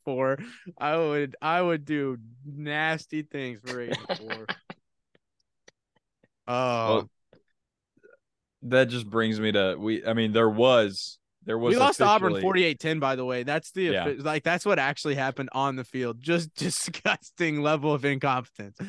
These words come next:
Speaker 1: Like a bad Auburn team. So embarrassing.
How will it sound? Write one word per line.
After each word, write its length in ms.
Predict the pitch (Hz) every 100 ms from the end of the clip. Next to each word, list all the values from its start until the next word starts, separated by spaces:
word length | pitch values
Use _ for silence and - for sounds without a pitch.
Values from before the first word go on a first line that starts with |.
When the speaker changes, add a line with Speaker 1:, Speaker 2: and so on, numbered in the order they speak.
| 220 -
Speaker 1:
Like 200 | 220 233
a 100 | 190
bad 440 | 139 156 190 175
Auburn 380 | 147 151 151 151
team. 300 | 135 113 107 - _ _ _ _ _ _ _
So 400 | - - 147 123
embarrassing. 760 | 107 101 107 104 - 110 113